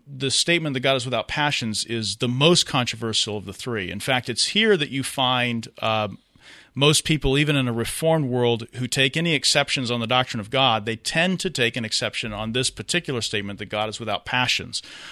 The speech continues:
Or if they want to continue saying God's without passions, they want to, they want to severely, uh, qualify, uh, what that means. So much so that I think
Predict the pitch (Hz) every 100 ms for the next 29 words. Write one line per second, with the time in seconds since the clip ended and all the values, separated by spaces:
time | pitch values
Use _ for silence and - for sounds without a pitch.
0 | - - 143 139 135 - _ _ _ -
1 | 143 147 139 175 175 139 127 202 208 -
2 | 156 139 131 123 120 117 - 117 113 -
3 | 110 110 - - - - _ _ _ -
4 | - 131 131 131 127 139 135 - 143 127
5 | 117 113 104 _ _ _ _ _ 131 127
6 | 135 131 - 131 117 110 - - 120 113
7 | 120 160 180 165 123 104 98 98 - _
8 | _ 117 101 90 - 147 147 151 123 -
9 | 101 95 90 95 - - 104 87 - 135
10 | - 101 104 110 98 85 - - - 196
11 | 208 180 - - - - - - 143 135
12 | 120 123 127 - 135